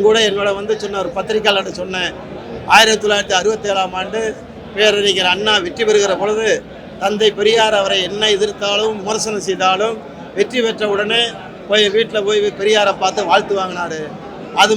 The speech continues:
மாதிரி இவங்க பொறுமையா வீட்டுல உட்கார்ந்து தான் போயஸ் கார்டனுக்கு எதிரே அமர்ந்திருந்தால் இருபது இருபத்தாறுல அறிஞர் எடப்பாடியார் வெற்றி பெற்று முதலமைச்சராக இருந்து நாங்க அவர்கிட்ட ஆசீர்வாதம் வாங்குவதற்கு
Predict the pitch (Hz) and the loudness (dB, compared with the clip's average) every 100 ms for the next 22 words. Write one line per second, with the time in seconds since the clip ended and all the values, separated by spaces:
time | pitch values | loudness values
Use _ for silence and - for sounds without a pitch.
0 | 214 233 247 220 214 196 220 226 233 226 | 2 2 2 0 -4 -2 0 0 2 2
1 | 208 214 220 202 - 208 202 214 196 208 | 2 0 0 -2 0 0 0 -2 -2 0
2 | 220 185 208 202 - 185 214 202 190 208 | 0 0 -2 -2 -4 0 2 4 2 -2
3 | 202 202 202 220 214 - - - - 220 | -2 -4 0 0 -2 -8 -14 -8 0 2
4 | 233 226 214 196 220 220 208 202 202 233 | 4 2 2 2 2 0 -2 -2 -2 -4
5 | 226 - - - 190 220 220 190 196 226 | -4 -10 -14 0 2 4 2 2 2 0
6 | 233 214 214 208 190 196 226 214 208 233 | 2 2 4 4 0 -4 -4 -4 -2 -2
7 | 220 185 214 220 220 214 208 196 190 214 | -2 -2 -2 0 -2 -2 0 0 0 0
8 | 240 226 - - - 196 208 196 196 196 | 2 2 -2 -8 -2 0 2 0 0 2
9 | 202 185 214 214 208 196 180 202 208 202 | 2 2 2 0 2 2 2 2 0 0
10 | 196 214 | -2 -2